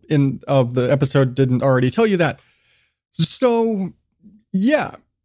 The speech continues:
So here's how this all went. <laughs> 'Cause it's still, it's been about a week.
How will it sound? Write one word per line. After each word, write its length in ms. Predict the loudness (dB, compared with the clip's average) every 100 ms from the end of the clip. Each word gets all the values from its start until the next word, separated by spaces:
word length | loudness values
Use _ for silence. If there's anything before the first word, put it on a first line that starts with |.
| -8
So 180 | -2
here's 200 | 0 0
how 160 | 0 0
this 200 | 0 0
all 160 | -2 0
went. 320 | 0 -2 -2 -2 -2 -2 -2 0
<laughs> 1200 | 0 0 -2 -6 -8 -10 -20 -16 -16 -14 -16 -2
'Cause 180 | 0 0
it's 120 | -6
still, 300 | -2 0 0
it's 160 | -2 -2
been 160 | 0
about 220 | 0 0
a 60 | 0
week. 240 | -2 -6